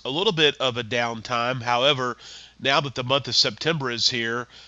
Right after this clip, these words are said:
uh, a lot of schools have started or will start their two-day-a-week allotted, what I call preseason practices. The last couple of years in Indiana,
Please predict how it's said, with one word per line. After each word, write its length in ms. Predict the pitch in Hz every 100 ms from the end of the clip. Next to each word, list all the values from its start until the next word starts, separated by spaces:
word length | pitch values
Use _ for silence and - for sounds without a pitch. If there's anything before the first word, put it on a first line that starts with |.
| -
uh, 240 | - 110 107
a 80 | 110
lot 240 | 120 135
of 80 | 127
schools 480 | - 135 131 123 -
have 280 | 139 139 139
started 520 | - 143 135 135 135
or 180 | 117 110
will 240 | 110 131 139
start 460 | - 123 113 117 -
their 220 | 113 101
two-day-a-week 760 | 101 - 131 123 117 110 117 113
allotted, 500 | 104 110 117 110 98 - - -
what 140 | - 117
I 140 | 123
call 300 | 139 117 107
preseason 760 | - 135 131 - 131 117 113 104
practices. 640 | 135 139 107 - 95 85
The 80 | 92
last 260 | 110 113
couple 260 | - 107 107
of 60 |
years 300 | 110 113 110
in 80 | 110
Indiana, 540 | 110 107 110 123 123